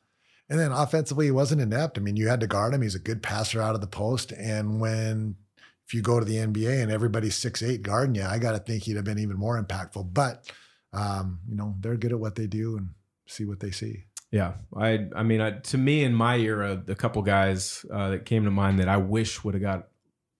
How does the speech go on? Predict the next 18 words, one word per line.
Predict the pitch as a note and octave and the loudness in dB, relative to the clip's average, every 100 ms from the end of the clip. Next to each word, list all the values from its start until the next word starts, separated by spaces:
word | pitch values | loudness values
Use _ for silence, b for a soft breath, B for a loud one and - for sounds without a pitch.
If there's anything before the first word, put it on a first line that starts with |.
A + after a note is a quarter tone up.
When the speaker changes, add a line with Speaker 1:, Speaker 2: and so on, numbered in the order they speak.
| _ _ _ _ - | _ _ _ _ -6
Speaker 2:
more | A2 G#2 G2 | 0 2 4
opportunity | F#2+ G2 F#2 G#2+ F#2+ F2+ F2 | 2 0 0 0 2 0 -2
at | - F#2+ | -4 -2
that | F2+ F2 | -2 0
next | F#2+ F#2+ - | 0 0 0
level | F#2+ F2+ | 2 2
would | F2 | 0
have | |
been | F#2 | 0
Casey | F2 A2+ A2 F#2 | 2 2 2 2
Calvary, | G2 G2 G2+ A2+ A#2+ B B B _ | 2 4 4 0 0 B B B _
'cause | B2 | 2
he | D3+ | 4
was | D#3+ | 4
kind | - C#3 | 2 2
of | A2+ | 4
that | G2+ F2+ | 2 4
hybrid | A#2 A2+ G#2+ G2+ F2+ | 4 4 4 0 -2